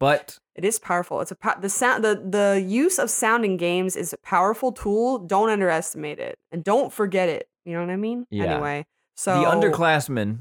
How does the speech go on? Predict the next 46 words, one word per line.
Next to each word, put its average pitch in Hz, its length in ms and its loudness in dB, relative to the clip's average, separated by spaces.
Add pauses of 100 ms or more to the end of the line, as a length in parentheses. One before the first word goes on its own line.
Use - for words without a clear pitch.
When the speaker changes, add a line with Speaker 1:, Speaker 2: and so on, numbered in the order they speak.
(180)
Speaker 1:
I'm 110 160 -2
trying, 151 220 2
Speaker 2:
Yes. 131 80 2
Speaker 1:
I'm 123 80 0
still 135 200 0
working 120 280 2
on 107 80 0
Speaker 2:
The 101 100 2
Speaker 1:
the - 100 4
word 92 220 2
Speaker 2:
Underclass. - 520 -10 (180)
Speaker 1:
of 87 340 -6 (140)
the 92 340 -4
honorable 90 340 0
mentions, 85 540 -6 (500)
uh, 135 180 4
Suika 143 460 0
game. 80 440 -4
Speaker 2:
Suika. 160 920 -2 (180)
Speaker 1:
This 151 120 2
is 170 260 2
Speaker 2:
That's, - 0 -
Speaker 1:
that 147 180 6
Speaker 2:
uh, 185 300 6
Speaker 1:
game 101 240 -4
that 101 160 2
everyone, 127 520 0
you 151 120 -2
know, 139 280 0 (140)
the - 60 0
Speaker 2:
oh, - 40 4
I 208 240 4
Speaker 1:
watermelon 208 100 2 (240)
Speaker 2:
know. 151 40 0
Speaker 1:
game. 185 100 2
Speaker 2:
It, - 60 0
it 190 180 -2
took 233 220 -2
off 233 200 2
in 226 60 0
our 202 140 4
office 208 380 2
a 175 60 0
little 165 220 0
bit. 175 280 -4 (600)
Speaker 1:
It 135 240 0